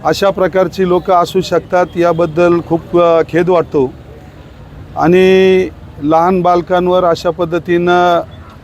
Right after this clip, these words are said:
अन्याय होणं, अत्याचार होणं, भ्रूण हत्या होणं हे दुर्दैवी आहे.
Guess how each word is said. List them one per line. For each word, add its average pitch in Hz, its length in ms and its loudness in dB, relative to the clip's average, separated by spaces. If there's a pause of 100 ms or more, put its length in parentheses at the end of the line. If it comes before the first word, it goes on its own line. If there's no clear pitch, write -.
(340)
अन्याय 170 320 2
होणं, 170 420 2
अत्याचार 175 540 -2
होणं, 170 500 0 (100)
भ्रूण 156 340 2
हत्या 156 320 0
होणं 170 380 2
हे 160 180 2
दुर्दैवी 160 480 2
आहे. 143 240 2